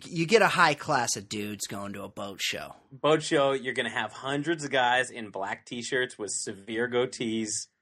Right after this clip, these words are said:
Speaker 1: Yeah.
Speaker 2: Sunglasses on the back of their heads at ten o'clock at night for no
Speaker 1: Lo-,
Speaker 2: reason.
Speaker 1: lot of chest hair.
Speaker 2: A lot of chest hair, a lot of giant bellies. I saw three guys out of about s-,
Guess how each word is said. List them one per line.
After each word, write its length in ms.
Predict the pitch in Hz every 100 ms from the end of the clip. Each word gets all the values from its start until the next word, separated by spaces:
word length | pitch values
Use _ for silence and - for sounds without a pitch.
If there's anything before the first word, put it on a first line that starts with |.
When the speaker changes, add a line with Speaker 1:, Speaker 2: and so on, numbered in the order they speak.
| _ _
Speaker 1:
Yeah. 240 | 107 107 95 -
Speaker 2:
Sunglasses 760 | - - 131 127 131 127 139 131
on 100 | 131
the 60 |
back 280 | 117 110 110
of 60 | 131
their 100 | 123
heads 440 | 117 117 117 110 95 - -
at 220 | 107 110 - 110 - -
ten 200 | 120 110
o'clock 320 | 107 113 113
at 80 | 104
night 280 | 107 104 110
for 100 | 110
no 100 | 104
Speaker 1:
Lo-, 160 | 101 -
Speaker 2:
reason. 280 | 101 107 104
Speaker 1:
lot 280 | 123 123 135
of 80 |
chest 400 | - - 127 - -
hair. 360 | 123 120 117 - _ _ -
Speaker 2:
A 40 |
lot 100 | 104
of 60 | 101
chest 260 | 139 131 147
hair, 240 | 135 120 - -
a 40 |
lot 160 | 123 131
of 120 | 139
giant 360 | - 131 135 120
bellies. 360 | 123 123 123 -
I 100 | 131
saw 300 | 120 - 135 170 - -
three 220 | 139 165
guys 640 | 151 131 131 131 127 - _ _ _ _ -
out 160 | 117
of 140 | 117 120
about 360 | 110 104 101 - -
s-, 380 | - - -